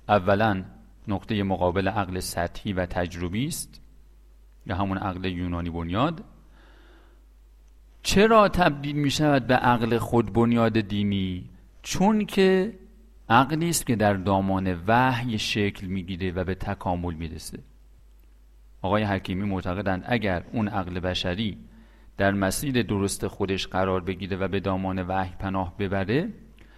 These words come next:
و آنچه را که وحی گفته به درستی و کامل انجام بده،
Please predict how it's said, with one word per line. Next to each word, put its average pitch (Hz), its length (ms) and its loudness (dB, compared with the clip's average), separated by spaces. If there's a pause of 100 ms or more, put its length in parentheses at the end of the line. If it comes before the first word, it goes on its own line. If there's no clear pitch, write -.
(240)
و 165 40 4
آنچه 214 420 6
را 202 140 6
که 180 140 2
وحی 139 280 8
گفته 123 340 2
به 143 120 2
درستی 110 380 0
و 123 100 2
کامل 107 320 0
انجام 90 420 -6
بده، - 200 -14